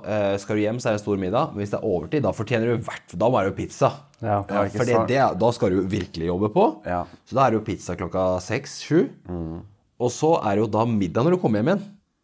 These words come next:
Speaker 1: Fordi da har du jo, da må du ha middagen.
Speaker 3: Da står restene klar i kjøleskapet,
Speaker 1: Ja.
Speaker 3: eller, eh, fortsatt litt lunk i gryta.
Speaker 1: Og da kan vi
Speaker 3: Og
Speaker 1: begynne å
Speaker 3: komfyr.
Speaker 1: telle kalorier. Det er sikkert fire til fem tusen kalorier, ikke sant? I løpet av den dagen. Og du klarer ikke, alle vet det,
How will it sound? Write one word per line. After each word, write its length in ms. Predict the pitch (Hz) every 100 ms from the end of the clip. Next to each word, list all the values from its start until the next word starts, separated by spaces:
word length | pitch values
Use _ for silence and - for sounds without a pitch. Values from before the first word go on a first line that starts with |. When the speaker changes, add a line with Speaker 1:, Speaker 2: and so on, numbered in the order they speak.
| _
Speaker 1:
Fordi 180 | - 123
da 100 | 123
har 200 | 123 85
du 60 | 78
jo, 240 | 98 104 104
da 140 | -
må 160 | 120 90
du 60 | 98
ha 140 | 95
middagen. 400 | 90 92 147 233 - 82
Speaker 3:
Da 80 | 104
står 260 | - 101
restene 400 | 101 95 - 92 92
klar 240 | 92 92
i 40 | 90
kjøleskapet, 640 | 98 87 - 85 - 101
Speaker 1:
Ja. 100 | 113 92
Speaker 3:
eller, 80 | 87 87 90 90
eh, 40 |
fortsatt 320 | 87 98 92 98
litt 160 | 92
lunk 300 | 92 90 92
i 40 | 95
gryta. 460 | 95 90 - 98
Speaker 1:
Og 60 | 143
da 80 | 156
kan 140 | -
vi 40 | 131
Speaker 3:
Og 40 |
Speaker 1:
begynne 180 | 127 107
å 20 |
Speaker 3:
komfyr. 40 |
Speaker 1:
telle 180 | 127 104
kalorier. 340 | 95 104 104 139
Det 40 |
er 200 | 113 110
sikkert 440 | 104 - 107 104 139
fire 300 | - 101 92
til 120 | 101
fem 200 | 101 92
tusen 300 | 90 87 92
kalorier, 300 | 90 92 160
ikke 120 | 226 123
sant? 280 | 135 - - -
I 60 | 113
løpet 180 | 104 107
av 80 | 101
den 40 |
dagen. 300 | 98 120 180 - _ _ _ -
Og 100 | 127
du 80 |
klarer 500 | 147 156 135 98 76 80
ikke, 300 | - 170 - - _ -
alle 240 | 123 151 131
vet 280 | 101 90 -
det, 140 | 110